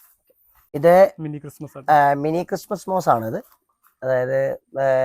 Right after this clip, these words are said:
Speaker 1: എനിക്ക് തോന്നുന്നത് കുറച്ചുകൂടി എന്താ പറയാ, ഗ്രോത്ത്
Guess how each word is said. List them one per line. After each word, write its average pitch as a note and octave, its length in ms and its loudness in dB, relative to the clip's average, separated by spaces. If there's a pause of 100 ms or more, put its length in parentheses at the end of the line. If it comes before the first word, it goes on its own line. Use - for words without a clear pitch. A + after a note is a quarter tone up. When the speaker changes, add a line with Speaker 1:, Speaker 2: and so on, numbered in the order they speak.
(140)
Speaker 1:
എനിക്ക് D3 220 -6
തോന്നുന്നത് G3+ 400 2
കുറച്ചുകൂടി G#3 540 2
എന്താ C#3+ 280 2
പറയാ, C#3 300 4 (1080)
ഗ്രോത്ത് C#3+ 560 -2